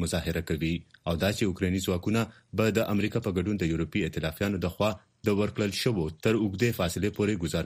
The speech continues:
کوونکي او نور جدید وسلو سره ځوابي بریدونه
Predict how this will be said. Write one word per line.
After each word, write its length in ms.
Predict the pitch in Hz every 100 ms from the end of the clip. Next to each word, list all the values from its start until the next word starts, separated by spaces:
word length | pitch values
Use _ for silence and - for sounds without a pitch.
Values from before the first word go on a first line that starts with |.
| -
کوونکي 360 | 87 104 - 113 - _ -
او 20 | 101 101
نور 180 | 113 92
جدید 240 | 85 101 85
وسلو 340 | 82 - 110 113
سره 200 | 107 104 90 _ - 104
ځوابي 280 | 110 101 92
بریدونه 320 | 76 76 82